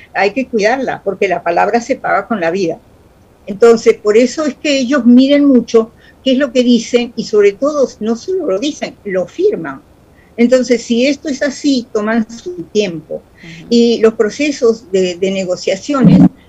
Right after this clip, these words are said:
Speaker 1: n-, no son como todos quisiéramos, eh, y sobre todo como la ciudadanía espera, y yo lo comprendo. Y tienen razón, queremos poder vivir en paz. Pero, eh,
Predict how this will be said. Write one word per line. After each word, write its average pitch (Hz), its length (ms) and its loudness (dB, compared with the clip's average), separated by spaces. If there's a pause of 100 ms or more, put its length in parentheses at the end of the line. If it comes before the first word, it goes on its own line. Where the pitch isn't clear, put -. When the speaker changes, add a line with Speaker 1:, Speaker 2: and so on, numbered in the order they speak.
(140)
Speaker 1:
n-, 226 280 -2
no 226 260 0
son 285 320 0
como 226 240 -2
todos 262 260 0
quisiéramos, 233 840 -2 (180)
eh, 220 320 2
y 220 160 2
sobre 233 300 4
todo 285 260 -4
como 269 160 0
la 208 140 -2
ciudadanía 208 540 0
espera, 254 360 -2
y 208 80 -2
yo 247 140 -4
lo 254 160 0
comprendo. 226 640 -2 (480)
Y 233 100 -6
tienen 269 380 0
razón, 202 680 -6
queremos 247 360 4
poder 233 320 4
vivir 233 260 -4
en 208 140 -6
paz. - 420 -8 (480)
Pero, 269 400 4
eh, - 380 -6